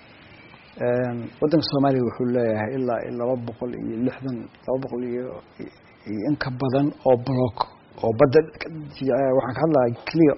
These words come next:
offshore marka la yiraahdo ama badda marka laga hadlaayo. Eh, marka intaasoo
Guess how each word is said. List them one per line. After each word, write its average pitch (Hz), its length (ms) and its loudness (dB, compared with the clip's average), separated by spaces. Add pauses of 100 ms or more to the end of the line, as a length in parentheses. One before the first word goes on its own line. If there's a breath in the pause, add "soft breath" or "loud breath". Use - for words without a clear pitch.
offshore 151 400 2
marka 127 200 -2
la 120 100 -2
yiraahdo 113 300 0
ama 127 200 0
badda 139 260 4
marka 120 200 -2
laga 117 200 0
hadlaayo. 104 400 -4 (580 loud breath)
Eh, 131 300 -2
marka 175 320 2 (120)
intaasoo 175 760 6